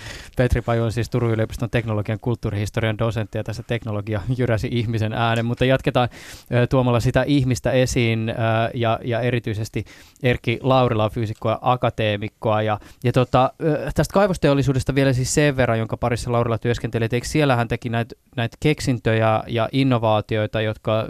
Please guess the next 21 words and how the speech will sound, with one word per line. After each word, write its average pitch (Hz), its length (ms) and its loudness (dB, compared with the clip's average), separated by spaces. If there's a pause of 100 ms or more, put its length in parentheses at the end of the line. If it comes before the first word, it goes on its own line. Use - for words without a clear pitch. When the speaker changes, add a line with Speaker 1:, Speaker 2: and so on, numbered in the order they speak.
(160)
Speaker 2:
lähestulkoon 127 580 2
tähän 160 280 4
päivään 131 520 4
asti 123 380 -2
ovat 120 300 0
olleet 110 300 -2
jollakin 120 280 0
tavalla 104 240 -4
niinku 110 160 -8
kaivosteollisuudessa 110 880 -4
käytössä? - 460 -14 (1800)
Speaker 1:
Joo, 131 260 6
hän, 104 160 -4
hän 120 140 -2
tämmöistä 131 360 -8
magne-, 143 280 2
magneettista 135 540 0
erotusta 104 400 -2
kehi-, 95 300 -8
kehitti, 98 360 -2
ja 76 100 -2